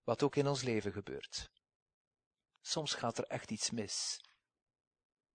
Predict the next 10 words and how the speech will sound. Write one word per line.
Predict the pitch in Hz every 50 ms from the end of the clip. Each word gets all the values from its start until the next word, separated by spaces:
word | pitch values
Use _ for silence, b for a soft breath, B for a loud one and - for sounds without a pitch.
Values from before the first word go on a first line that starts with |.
| _ _ _ _ _ _ _ _ _ _ _ _ - -
En | - 120 110
dan | 107 101
gaat | 98 101 98 -
God | - - 113 - _
toch | - - 123 - -
verder. | - - 117 104 98 98 - 90 - - - - - _ _ _ _ _ _ _ _ _ _ _ _ _ _ _
God | - - - 131 127 - - - - -
gaat | - - 101 101 - -
verder. | - - - - _ - - - - - _ _ _ _ _ _ _ _ _ _ _ _ _ _ _ _ _ _ _ _ _ _ _ _ _ _ _ _ _ _ _ _ _ _ _ _ _ _ _ _ _ _ _ _ _ _ _ _ _
David | - - 110 139 156 - - - 196 196 - - - - -